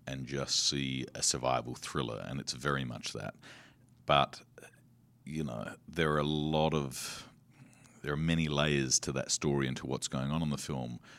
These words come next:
which I think some people, um, find it difficult to pick up on the first time, um, watching it because it's such a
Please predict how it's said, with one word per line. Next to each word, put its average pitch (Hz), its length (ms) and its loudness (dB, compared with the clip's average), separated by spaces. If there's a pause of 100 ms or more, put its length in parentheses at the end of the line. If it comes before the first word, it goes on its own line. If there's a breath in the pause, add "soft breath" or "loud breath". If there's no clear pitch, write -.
(340 loud breath)
which 80 240 -2
I 87 140 6
think - 380 -2
some 85 280 2
people, 69 640 -2 (480 loud breath)
um, 53 540 -8 (880)
find 80 220 2
it - 200 -4
difficult - 600 -2
to - 220 -2
pick - 240 -4
up 82 180 4
on 73 60 0
the 67 80 -4
first 73 400 0
time, 67 600 -2
um, 65 400 -4
watching 76 320 0
it 64 120 -6
because - 240 -4
it's - 140 2
such - 300 0
a 60 60 -6